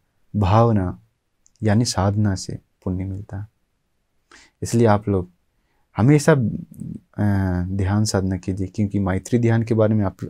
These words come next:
आप लोग अभी जानते होंगे, इसलिए वो इस, वो मैत्री ध्यान भी हमेशा कीजिए।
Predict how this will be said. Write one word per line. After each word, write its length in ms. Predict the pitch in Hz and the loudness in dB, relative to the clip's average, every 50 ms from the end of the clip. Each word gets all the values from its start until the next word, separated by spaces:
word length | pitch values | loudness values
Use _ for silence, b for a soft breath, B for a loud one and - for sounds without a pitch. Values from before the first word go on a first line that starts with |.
| - - | -6 -4
आप 200 | 98 95 - 107 | -4 -2 0 0
लोग 100 | 107 98 | 0 0
अभी 180 | 95 90 104 | 0 0 -2
जानते 420 | 98 90 92 87 92 98 104 120 120 | -2 -2 -2 -2 -2 -2 -2 -2 -2
होंगे, 260 | 120 113 110 113 113 113 - - _ _ _ _ _ _ _ _ _ _ _ _ _ _ _ _ _ _ _ _ _ _ _ _ _ _ _ | -2 -2 -4 -6 -8 -10 -12 -18 _ _ _ _ _ _ _ _ _ _ _ _ _ _ _ _ _ _ _ _ _ _ _ _ _ _ _
इसलिए 200 | _ - 117 113 | _ -2 0 2
वो 120 | 107 98 98 | 2 2 0
इस, 220 | 95 - - - | -2 -4 -6 -6
वो 200 | - 101 104 107 | -2 0 0 0
मैत्री 400 | 98 92 90 92 90 - - 107 | 0 0 -2 -2 -2 -2 -2 0
ध्यान 280 | 107 110 101 101 101 101 | 2 2 2 0 0 -2
भी 60 | 98 | -2
हमेशा 320 | 95 92 92 90 - - | -2 -4 -4 -6 -6 -8
कीजिए। 460 | 87 - - 92 90 90 - 98 98 | -10 -8 -6 -8 -8 -8 -10 -12 -14